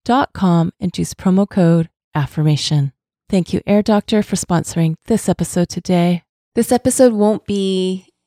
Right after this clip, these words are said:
a repeat after me one like it was in I Am Significant, but it is one where I encourage you to reflect and think about how much the affirmations resonate with you and where you're at when it comes to self-forgiveness.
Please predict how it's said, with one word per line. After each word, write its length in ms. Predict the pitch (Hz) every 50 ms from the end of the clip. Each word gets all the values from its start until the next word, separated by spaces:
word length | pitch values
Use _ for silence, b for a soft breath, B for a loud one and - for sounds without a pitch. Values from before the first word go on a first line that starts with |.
| _ -
a 160 | 196 190 185
repeat 340 | 170 170 175 - - - 196
after 260 | 185 175 - - 190
me 140 | 170 165 165
one 220 | 165 175 180 196 185
like 180 | 165 165 -
it 100 | - -
was 340 | - 165 156 151 - - - -
in 240 | 165 165 156 147 - -
I 80 | - 156
Am 140 | 151 156 -
Significant, 800 | - 165 - 156 180 - 202 190 - 202 202 196 185 - - _ _ _ _ _ -
but 120 | - 214 208
it 80 | 208
is 160 | 233 240 -
one 160 | 254 240 233 220
where 120 | 208 190
I 120 | 185 175 _ _ _ _
encourage 520 | - 185 170 - - 208 208 214 202 -
you 60 | 226 226
to 120 | - -
reflect 680 | 175 160 156 - - - 165 147 165 214 240 - - - -
and 200 | - 175 180 180
think 260 | - - 208 220 -
about 480 | 277 - - 285 277 269 254 240 - - _ _ -
how 240 | - - 202 196 196
much 520 | 196 185 160 - - - - - - - -
the 100 | 185 175
affirmations 560 | 170 156 - 175 160 160 160 - - 160 -
resonate 420 | - 151 147 143 - 143 127 -
with 280 | - - - _ - -
you 300 | 131 64 53 50 - - -
and 560 | - 135 143 143 135 135 135 135 - - - _ _ _ _ _ _ _ _
where 140 | - 185 180
you're 220 | 170 165 156 -
at 360 | - 139 123 107 - - - -
when 180 | - 175 170 156
it 80 | -
comes 320 | - - 185 175 170 - -
to 120 | - 170
self-forgiveness. 1040 | - - 151 135 - - - 151 - - 127 - - 92 76 180 - - - -